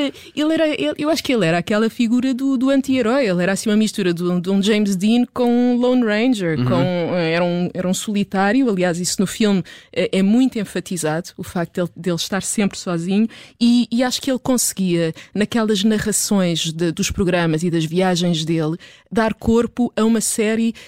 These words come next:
Speaker 1: de, de sentimentos que são completamente universais, mas que nós muita, muitas vezes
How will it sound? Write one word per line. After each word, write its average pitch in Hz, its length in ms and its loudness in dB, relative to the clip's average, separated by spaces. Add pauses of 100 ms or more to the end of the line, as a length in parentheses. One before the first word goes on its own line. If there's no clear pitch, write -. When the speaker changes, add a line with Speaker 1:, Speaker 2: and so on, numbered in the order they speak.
Speaker 1:
de, 202 380 0
de 175 120 -4
sentimentos 208 960 0
que - 140 -8
são 233 600 0
completamente 220 600 0
universais, 208 500 0
mas 233 140 2
que - 80 -6
nós 220 160 2
muita, 233 340 2 (160)
muitas 233 280 2
vezes 208 320 -2